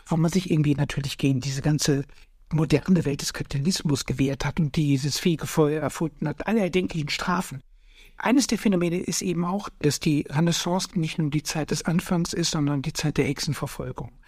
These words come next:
Da wird der Hexenhammer im gleichen Jahr geschrieben, wo Sandro Botticelli das Blut der Venus malt. Ähm,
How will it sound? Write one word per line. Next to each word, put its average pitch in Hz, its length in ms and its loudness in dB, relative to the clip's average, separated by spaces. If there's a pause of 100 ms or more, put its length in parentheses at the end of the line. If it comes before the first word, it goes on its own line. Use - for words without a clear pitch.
(100)
Da - 120 -6
wird - 100 -2
der 147 80 4
Hexenhammer 147 640 2 (220)
im 190 100 2
gleichen 170 420 4
Jahr 165 300 2 (180)
geschrieben, 160 580 0
wo 143 260 0 (300)
Sandro 175 400 2
Botticelli 156 720 2
das 139 120 -2
Blut 175 180 0
der 139 100 2
Venus 160 340 2
malt. 135 440 -4 (400)
Ähm, 160 300 -2